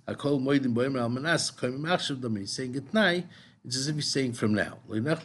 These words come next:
Kol Me'ayim, La'achar Misa. But Tanya, we learned in the Brisa, "Mayem lach Rav Misa get ve'ena get divrei chachamim." And Rebbe says it is a get.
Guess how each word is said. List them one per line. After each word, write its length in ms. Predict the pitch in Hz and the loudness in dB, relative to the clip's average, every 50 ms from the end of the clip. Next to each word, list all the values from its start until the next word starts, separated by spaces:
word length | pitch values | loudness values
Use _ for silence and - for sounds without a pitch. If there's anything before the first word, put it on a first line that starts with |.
| - - | -10 -6
Kol 240 | - 135 139 143 135 | -4 -2 0 0 -2
Me'ayim, 420 | 135 143 151 160 175 196 190 151 | -2 -2 -2 0 0 0 0 0
La'achar 340 | 131 131 131 131 - 151 147 | 2 0 0 0 2 0 2
Misa. 360 | 180 214 202 - - 165 - - - - - _ _ _ _ _ _ _ _ _ _ _ _ _ _ _ | 4 2 2 2 -2 -4 -8 -12 -16 -18 -20 _ _ _ _ _ _ _ _ _ _ _ _ _ _ _
But 160 | 101 101 - | -8 -4 2
Tanya, 360 | 117 123 131 139 143 135 131 | 4 6 8 8 8 8 8
we 100 | 117 113 | 8 8
learned 280 | 110 117 127 123 117 120 | 8 6 6 4 4 4
in 100 | 117 107 | 2 2
the 60 | 101 | 2
Brisa, 680 | 95 117 120 131 139 123 117 - - 117 110 104 98 98 - - - - - - _ _ - | 2 4 8 8 8 8 6 6 6 8 8 8 6 2 -2 -10 -20 -20 -20 -20 _ _ -4
"Mayem 300 | 98 104 113 123 123 120 | 0 2 2 4 4 2
lach 240 | 117 123 120 120 - | 4 4 4 4 2
Rav 100 | 113 101 | -2 -2
Misa 360 | 104 113 117 117 - - 104 95 | 0 0 0 0 0 -2 0 2
get 180 | 113 117 110 | 2 2 2
ve'ena 360 | 113 110 110 110 104 110 104 | 2 0 0 2 2 2 0
get 420 | - 113 107 104 - - - - - - | 0 0 -2 -2 -4 -10 -16 -18 -10 -4
divrei 200 | 107 107 95 101 | -2 -2 0 -2
chachamim." 540 | - - 85 85 - - 98 98 104 120 143 - - - - - - - - _ _ _ _ - | -4 -6 -8 -10 -2 -2 0 0 0 -2 -2 -4 -10 -16 -18 -18 -18 -20 -20 _ _ _ _ -4
And 120 | 101 107 | 0 2
Rebbe 240 | 113 123 120 117 113 | 4 4 4 4 2
says 300 | - - 113 110 104 107 | 2 2 2 2 4 4
it 80 | 104 | 2
is 180 | 98 98 85 - | 2 0 -2 -4
a 60 | - | -4
get. 340 | - 98 101 131 - - | -4 -4 -4 -4 -4 -8